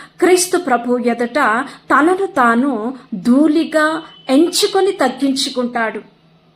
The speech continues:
ఆదికాండము పద్దెనిమిదో అధ్యాయము ఇరవై ఏడో వచనాన్ని గమనించినట్లయితే, అందుకు అబ్రహాము, "ధూళియు బూడిదయునైన నేను ప్రభువుతో మాట్లాడ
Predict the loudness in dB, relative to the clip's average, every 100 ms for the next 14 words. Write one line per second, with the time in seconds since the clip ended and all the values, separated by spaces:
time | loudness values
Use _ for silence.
0 | _ _ _ _ _ _ _ _ _ -2
1 | 0 0 -2 0 0 2 0 0 -2 2
2 | 2 2 0 0 -2 -4 0 2 0 0
3 | 0 4 4 4 2 0 -4 -2 0 0
4 | 0 0 0 0 -4 -4 -4 -4 -6 -10
5 | -14 _ _ -18 -8 2 4 4 2 0
6 | 0 0 0 0 0 0 0 -2 -6 _
7 | _ _ -16 -2 2 4 4 4 2 0
8 | 0 0 2 2 2 2 4 4 4 2
9 | 2 2 0 -4 -20 -20 0 0 2 0
10 | 0 0 2 2 2 0 -4 -2 0 2